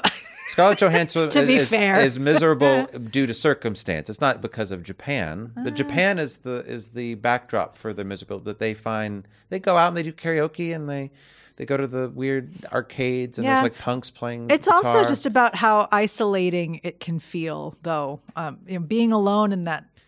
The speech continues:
Speaker 1: circumstance.
Speaker 2: To be perfectly
Speaker 1: Yeah.
Speaker 2: honest, to be perfectly honest, my, I mean, we can have a Lost in Translation podcast.
Speaker 1: Oh.
Speaker 2: Um, I really don't get that. I get, I
Speaker 1: Hmm.
Speaker 2: get the alienation that they experience, but the, the location where they happen to be in,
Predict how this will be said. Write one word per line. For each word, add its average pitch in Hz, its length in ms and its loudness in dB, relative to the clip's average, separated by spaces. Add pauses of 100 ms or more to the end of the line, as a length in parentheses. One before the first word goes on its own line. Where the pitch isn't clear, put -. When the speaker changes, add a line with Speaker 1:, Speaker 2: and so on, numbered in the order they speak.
(360)
Speaker 1:
circumstance. 156 840 -10
Speaker 2:
To 151 80 -4
be 196 100 2
perfectly 233 460 2
Speaker 1:
Yeah. - 80 2
Speaker 2:
honest, 160 680 -2
to - 60 -6
be 143 100 2
perfectly 160 400 -2
honest, 90 480 -6
my, 117 220 -4 (120)
I 120 80 -8
mean, 117 160 -8
we 117 100 -10
can 123 100 -16
have 123 140 -8
a 113 40 -2
Lost 104 320 -6
in 107 80 -10
Translation 95 760 -8 (180)
podcast. - 520 -6
Speaker 1:
Oh. 180 200 -4
Speaker 2:
Um, 87 440 -4 (600)
I 135 120 2
really 208 260 0
don't 190 180 -4
get 196 160 -8
that. 80 200 -6
I 113 120 2
get, 135 360 -2
I 196 100 2
Speaker 1:
Hmm. 185 60 4
Speaker 2:
get 156 180 2
the 135 120 -2
alienation 131 680 -2
that 104 160 -4
they 104 160 2
experience, 156 680 -8
but 110 300 -4
the, 113 260 -4
the 113 200 -6
location 123 560 -4
where 120 100 -4
they 110 120 -4
happen 110 280 -6
to 101 60 -10
be 101 200 -4
in, 98 380 -4